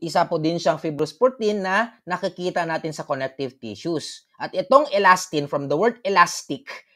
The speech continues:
nagpro-provide po siya ng elasticity at saka resilience. Saan? Doon sa mga structures, like for example, yung mga blood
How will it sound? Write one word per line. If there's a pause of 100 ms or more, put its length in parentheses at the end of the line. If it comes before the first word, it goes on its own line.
(180)
nagpro-provide
po
siya
ng
elasticity (240)
at
saka
resilience. (160)
Saan? (160)
Doon
sa
mga
structures,
like
for
example,
yung
mga
blood